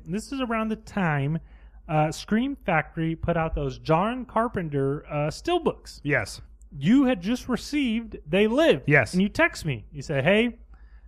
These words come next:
Speaker 1: uh, would you like to come over tonight to my place and watch They Live?" I said,
Speaker 2: With, uh, shout out to
Speaker 1: Hold
Speaker 2: Wes.
Speaker 1: on, hold on, hold
Speaker 2: Okay,
Speaker 1: on.
Speaker 2: okay.
Speaker 1: Let me get there.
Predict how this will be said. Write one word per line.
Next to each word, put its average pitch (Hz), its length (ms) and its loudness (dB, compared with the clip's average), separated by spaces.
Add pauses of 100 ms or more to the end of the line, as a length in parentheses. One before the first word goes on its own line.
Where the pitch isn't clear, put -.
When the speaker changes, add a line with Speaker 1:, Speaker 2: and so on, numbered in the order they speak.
(180)
Speaker 1:
uh, 139 500 4
would 147 120 4
you 170 60 8
like 151 160 4
to - 40 -20
come 175 160 4
over 202 220 8
tonight 240 500 0
to - 120 -12
my 214 120 0
place 247 440 -2
and 175 100 2
watch 247 520 2 (340)
They 131 160 0
Live?" 233 320 2 (320)
I 131 60 -2
said, 135 40 0
Speaker 2:
With, 160 300 6
uh, 151 400 2
shout 185 240 0
out 180 160 -2
to 185 180 0
Speaker 1:
Hold 262 140 6
Speaker 2:
Wes. 302 100 6
Speaker 1:
on, - 60 4
hold 320 180 6
on, 330 120 4
hold 247 140 8
Speaker 2:
Okay, 320 140 12
Speaker 1:
on. 311 80 8
Speaker 2:
okay. 330 380 10
Speaker 1:
Let 247 80 0
me 320 80 0
get 311 180 -2
there. 294 160 0